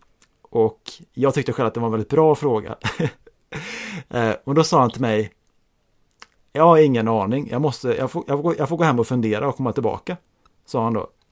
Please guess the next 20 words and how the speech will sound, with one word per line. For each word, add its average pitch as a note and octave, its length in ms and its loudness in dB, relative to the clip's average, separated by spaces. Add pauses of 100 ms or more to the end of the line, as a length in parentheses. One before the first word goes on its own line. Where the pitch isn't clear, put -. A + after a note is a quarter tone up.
(140)
Han C#3+ 200 2
sa D#3 80 4
någonting B2 340 2
sånt A2+ 180 -6
där. - 160 -12 (920)
Och C3+ 260 4 (500)
det D3 100 -2
är E3+ 40 2
någonting F3+ 260 0
som B2 120 -4
jag A#2 100 0
verkligen A#2 500 -4
vill B2 220 -4
anamma A#2 300 0
mer A2+ 300 0
själv, D#3 380 -2
att A2+ 160 -4
kunna A#2 260 -4
så B2 120 -4
här, A2 240 -2